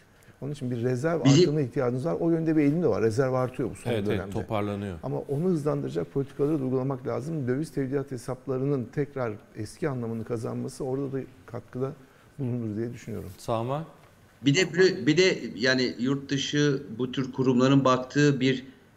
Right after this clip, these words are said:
Speaker 2: eşik var, e, rezerv konusunda. Diğer ülkelerle de karşılaştırıyorlar.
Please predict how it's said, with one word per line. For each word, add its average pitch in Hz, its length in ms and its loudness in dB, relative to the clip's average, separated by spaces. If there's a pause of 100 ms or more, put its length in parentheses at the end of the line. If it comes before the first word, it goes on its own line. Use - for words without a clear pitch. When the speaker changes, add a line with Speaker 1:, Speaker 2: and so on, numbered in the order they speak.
(160)
Speaker 2:
eşik 120 400 2
var, 87 420 2
e, 87 200 2
rezerv 107 400 4
konusunda. 101 520 -4
Diğer 113 200 4
ülkelerle 113 540 2
de 95 60 0
karşılaştırıyorlar. 95 920 0